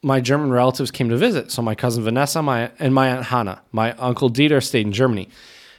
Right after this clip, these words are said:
And, uh, they, they came to visit, and, you know, I was speaking German with them the whole time. And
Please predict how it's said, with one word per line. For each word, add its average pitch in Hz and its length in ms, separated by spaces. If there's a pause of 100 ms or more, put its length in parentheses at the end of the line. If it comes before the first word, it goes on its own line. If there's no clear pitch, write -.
(160)
And, 156 280
uh, 147 240
they, 147 160
they 151 240
came 254 240
to 202 80
visit, 135 460 (200)
and, 139 220
you 143 80
know, 135 220
I 139 120
was 131 120
speaking 143 320
German 151 300
with 143 120
them 143 120
the 123 80
whole 151 180
time. 143 520
And 123 300